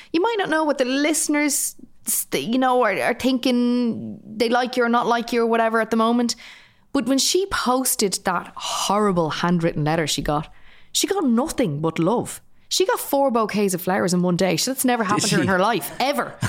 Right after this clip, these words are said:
Speaker 2: <laughs>
Speaker 1: And like I said, it's probably not gonna happen again until you have a baby. But like, uh, so I said to her last night, "It's, it's bizarre, and I'm not trying to do that toxic positivity thing,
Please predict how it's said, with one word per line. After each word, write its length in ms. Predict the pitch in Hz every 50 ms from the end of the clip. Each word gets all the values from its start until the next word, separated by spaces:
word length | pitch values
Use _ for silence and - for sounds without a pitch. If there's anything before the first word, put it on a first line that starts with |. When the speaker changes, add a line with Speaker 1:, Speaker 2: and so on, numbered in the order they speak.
| - -
Speaker 2:
<laughs> 20 | 190 170 - 247
Speaker 1:
And 100 | 277 285
like 180 | 294 285 285 302
I 80 | 294
said, 180 | 247 - 320 277
it's 100 | 277 277
probably 240 | - 294 311 330 320
not 180 | - - - 226
gonna 140 | 277 247
happen 220 | 226 233 226 226 214
again 140 | 190 214 226
until 180 | 220 202 - 202
you 60 | 190
have 100 | 185 180
a 40 | 175
baby. 360 | 190 208 247 254 185 - - - - - 226 220 220
But 140 | 226 330 -
like, 220 | 320 311 294 294 - - - - - - - -
uh, 80 | - - - -
so 180 | 302 - 349 349
I 80 | 330
said 200 | - - 359 349 -
to 100 | - 294
her 20 |
last 220 | 262 247 233 -
night, 260 | 254 240 226 196 - - - - - - - _ - - -
"It's, 180 | 302 285 - - - - -
it's 160 | 254 - -
bizarre, 500 | - 269 254 220 254 254 262 262 233 196
and 100 | 165 208
I'm 60 | 226 240
not 160 | 277 302 -
trying 180 | - 254 262 226
to 80 | 226
do 140 | 208 220 214
that 160 | 202 180 -
toxic 420 | - - 202 180 - - - 180 -
positivity 560 | - 175 170 - - - 180 170 170 175 165
thing, 320 | - - 180 165 165 160